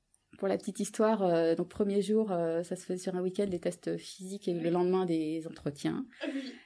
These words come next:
Speaker 1: Et, euh, ce souvenir, euh, pendant que j'étais dans la salle d'attente avant de passer mon entretien, de voir passer, euh, Rosanne qui
Speaker 2: Ah oui.
Speaker 1: sortait tout juste de son
Speaker 2: <laughs> Ah, je me souvenais pas non plus.
Speaker 1: <laughs> qui sortait, elle, de son entretien,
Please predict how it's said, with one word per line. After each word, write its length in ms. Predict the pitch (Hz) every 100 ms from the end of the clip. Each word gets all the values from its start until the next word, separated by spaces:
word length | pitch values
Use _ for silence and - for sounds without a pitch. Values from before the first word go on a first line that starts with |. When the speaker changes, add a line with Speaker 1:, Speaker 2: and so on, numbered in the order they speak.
| - -
Speaker 1:
Et, 160 | 220 196
euh, 180 | 180 180
ce 140 | 220
souvenir, 520 | 208 214 208 226 226
euh, 100 | 180
pendant 220 | - 190 196
que 60 |
j'étais 360 | 185 190 208 196
dans 100 | 175
la 260 | 170 170 165
salle 280 | - 220
d'attente 480 | 202 196 202 202 202
avant 140 | 170 170
de 40 |
passer 280 | 165 170 190
mon 160 | 185 170
entretien, 560 | 170 180 175 190 202
de 80 | 185
voir 200 | 170 170
passer, 440 | 175 175 - 185 175
euh, 160 | 165
Rosanne 440 | 170 269 220 226 240
qui 100 | 220
Speaker 2:
Ah 40 |
oui. 60 | -
Speaker 1:
sortait 380 | 233 - 233 262
tout 140 | 220
juste 320 | 190 202 226
de 200 | 208 185
son 280 | 180 - 170 175
Speaker 2:
<laughs> 80 | 233
Ah, 80 | 440
je 100 | 269
me 80 | 294
souvenais 320 | 262 233 240
pas 160 | 233
non 140 | 240 311
plus. 340 | - - 330 -
Speaker 1:
<laughs> 80 |
qui 60 | 302
sortait, 360 | 247 226 233 240
elle, 140 | 233 208
de 80 |
son 200 | 208 214
entretien, 420 | 196 202 190 -